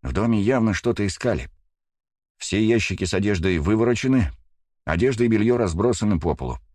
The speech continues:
мебель сдвинута с мест. Комод со старыми вещами, одежда, обувь, посуда, весь опустошен. Но в то же время у Ильи в кармане брюк лежали деньги, триста рублей.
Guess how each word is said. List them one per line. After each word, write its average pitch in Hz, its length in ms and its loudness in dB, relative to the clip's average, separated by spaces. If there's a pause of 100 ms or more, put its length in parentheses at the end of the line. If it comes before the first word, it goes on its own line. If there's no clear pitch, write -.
(220)
мебель 95 280 0
сдвинута 82 420 0
с 71 100 -6
мест. 76 360 -4 (920)
Комод 107 340 2
со 92 120 0
старыми 95 380 0
вещами, 87 680 0 (280)
одежда, 82 420 -2
обувь, 82 360 -2
посуда, 76 420 -4
весь 101 380 -2
опустошен. 80 680 -6 (960)
Но 98 240 0
в - 60 -10
то 107 120 -2
же 107 140 0
время 110 340 0
у 76 180 -2
Ильи 104 300 0
в 82 80 -2
кармане 95 420 0
брюк 101 280 2
лежали 104 340 2
деньги, 101 360 0
триста 90 380 -4
рублей. 85 360 -2